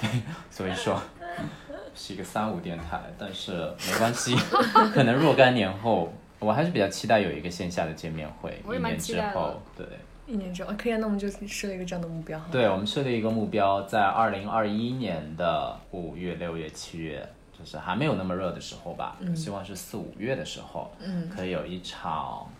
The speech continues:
Speaker 1: 超过二十个人的吧，二十个人不过分吧。
Speaker 3: 哇，帅。
Speaker 1: <laughs> 那我是希望就是说真的有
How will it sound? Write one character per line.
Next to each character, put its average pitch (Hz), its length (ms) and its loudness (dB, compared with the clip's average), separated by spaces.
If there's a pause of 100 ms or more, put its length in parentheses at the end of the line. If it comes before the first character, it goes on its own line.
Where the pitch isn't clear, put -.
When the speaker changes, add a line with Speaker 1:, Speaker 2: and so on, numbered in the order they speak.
(380)
Speaker 1:
超 - 220 -4
过 120 140 0
二 139 200 2
十 - 220 -4
个 78 80 -2
人 69 220 -8
的 - 60 -10
吧， - 200 -8
二 104 100 -6
十 - 140 -8
个 98 60 -2
人 82 140 -2
不 98 100 -4
过 98 180 2
分 - 280 0
吧。 92 100 2
Speaker 3:
哇， - 60 6
帅。 - 240 2
Speaker 1:
<laughs> - 80 -14
那 131 100 2
我 95 160 6
是 - 120 -4
希 113 180 -2
望 117 180 6
就 107 80 4
是 101 60 -2
说 98 200 -2
真 101 180 0
的 104 60 2
有 85 160 0